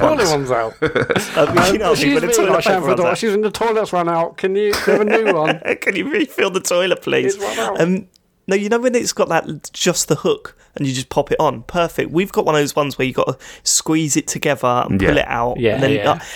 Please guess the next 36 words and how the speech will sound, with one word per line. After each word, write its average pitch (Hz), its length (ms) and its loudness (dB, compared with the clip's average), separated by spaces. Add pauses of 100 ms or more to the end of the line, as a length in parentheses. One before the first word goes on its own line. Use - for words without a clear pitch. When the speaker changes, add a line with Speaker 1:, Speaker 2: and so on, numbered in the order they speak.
(340)
Speaker 3:
it, 208 160 -2 (220)
I, 214 200 0
I'll 202 60 0
be 285 160 0
honest 240 220 0
with 135 140 -6
you, 139 260 -2 (180)
it 185 120 0
takes 196 280 -2
two 233 220 0
seconds. 127 600 -4
It's 147 140 0
no 180 120 2
problem. 131 520 -4
But - 240 -2
every 170 460 -2
time 147 400 -2
it - 120 -8
feels 131 400 -2
like 123 220 0
the 139 100 -8
biggest 143 520 -2
effort - 260 0
Speaker 2:
Oh, 104 80 2
God. 90 260 0
Speaker 3:
to 151 60 0
ever, 147 160 -2
<laughs> - 220 -2
Speaker 2:
Yeah, 101 180 4
Speaker 3:
to 240 60 4
Speaker 2:
it's 285 100 0
the - 80 2
Speaker 3:
ever 185 120 4
do - 60 4
Speaker 2:
worst. 160 200 0
Speaker 3:
that. - 240 -2